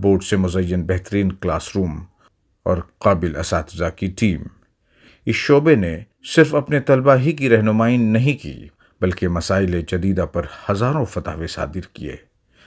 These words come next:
अब तक यहाँ से ग्यारह सौ तिरसठ फतावे ज़रूरतमंदों की रहनुमाई कर चुके हैं। उनकी तदवीन का काम जारी है, जिसे फतावा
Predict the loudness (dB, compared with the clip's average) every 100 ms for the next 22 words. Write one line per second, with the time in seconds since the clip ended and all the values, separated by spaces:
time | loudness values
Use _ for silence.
0 | _ -6 -4 -6 -2 0 0 -2 -6 -4
1 | 0 2 2 -2 -4 -4 -2 -2 0 -2
2 | -2 -6 -6 -6 -6 -8 -14 -20 -20 0
3 | 2 4 2 0 -2 -2 -4 -4 -4 -4
4 | -4 -4 -6 -10 _ -4 -4 -8 -6 -6
5 | -6 -8 -14 _ _ _ -20 -20 -4 0
6 | 2 4 4 2 2 2 4 2 4 2
7 | 2 0 0 0 -2 -4 -8 _ _ _
8 | -6 -4 -2 -2 -2 0 0 2